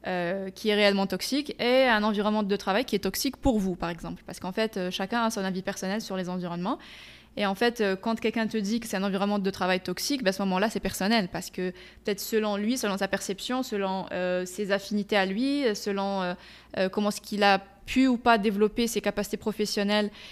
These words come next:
et ses compétences dans cette entreprise, qui va juger que c'est, que c'est une entreprise, euh,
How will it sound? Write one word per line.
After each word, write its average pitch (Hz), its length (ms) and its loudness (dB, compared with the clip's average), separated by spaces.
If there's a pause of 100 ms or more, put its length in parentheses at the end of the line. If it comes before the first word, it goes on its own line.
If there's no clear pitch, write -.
(160)
et 220 40 2
ses 214 140 0
compétences 214 460 0
dans 208 100 -2
cette 196 160 -2
entreprise, 208 480 -2
qui 220 140 -2
va 208 100 6
juger 185 320 2
que 240 80 -4
c'est, 214 160 0
que 190 80 0 (200)
c'est - 180 2
une 208 80 4
entreprise, 240 600 -2 (400)
euh, 175 440 2